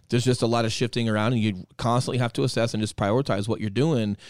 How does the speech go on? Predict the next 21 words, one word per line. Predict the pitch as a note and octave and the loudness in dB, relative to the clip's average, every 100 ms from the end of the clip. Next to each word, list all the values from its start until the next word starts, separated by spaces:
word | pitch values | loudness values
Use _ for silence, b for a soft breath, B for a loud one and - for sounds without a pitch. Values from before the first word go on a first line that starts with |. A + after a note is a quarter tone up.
| B | B
But | - | 2
when | B2 B2 | 4 4
you | |
get | C3+ D#3 | 4 2
to | F3+ | 2
a | |
place | D3+ C#3+ D3+ | 4 4 4
where | B2+ | 2
it's | A#2 G#2+ | 0 0
not | A2+ | -2
emotionally | A#2+ G#2+ G#2 A#2+ C#3+ - C#3+ C3 C#3 C#3 C3 - - | 0 2 4 6 4 2 -2 0 2 0 -4 -8 -4
waterlogged, | G#2+ G#2+ A2 G#2+ G2 E2+ - - - _ _ _ _ _ _ - - | 0 0 0 0 -2 -6 -10 -16 -20 _ _ _ _ _ _ -20 -20
you're | B2+ C3+ | -2 0
in | |
a | C3 | 2
good | B2 | 0
place, | F3+ A2+ - - - | 0 -2 -4 -10 -4
and | A#2 | -2
you're | |
making | A2 A2 G#2 F#2+ | 0 0 -2 -2
sound | - - G#2+ A2 A#2 | -4 -2 0 2 0